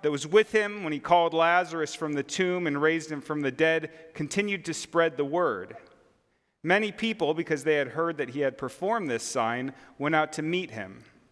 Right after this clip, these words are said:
So the Pharisees said to one another, "See, this is getting us nowhere. Look how the whole world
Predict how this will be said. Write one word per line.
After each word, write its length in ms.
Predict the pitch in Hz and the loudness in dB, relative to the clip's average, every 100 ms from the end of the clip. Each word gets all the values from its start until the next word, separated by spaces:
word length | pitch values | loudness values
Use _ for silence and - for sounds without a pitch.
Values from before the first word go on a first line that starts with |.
| _ | _
So 160 | - 139 | -14 -12
the 60 | |
Pharisees 640 | 123 196 190 196 - 190 - | -2 2 2 0 -4 -6 -2
said 260 | 196 190 | 0 2
to 80 | 175 | 0
one 220 | 185 180 | -2 0
another, 420 | 175 135 127 127 127 - - | 2 2 2 -2 -4 -18 -14
"See, 280 | - 208 208 | -2 2 2
this 180 | 214 | 2
is 140 | - 139 | -2 2
getting 280 | 165 160 156 | 4 4 0
us 180 | 135 | -2
nowhere. 640 | 180 190 214 127 95 80 - - _ _ | 2 4 4 0 -6 -12 -18 -20 _ _
Look 180 | 151 175 | -6 0
how 160 | 208 196 | 2 2
the 100 | 139 | 0
whole 360 | - 202 220 | 0 2 2
world 500 | 196 135 107 90 92 | 0 0 -2 -6 -10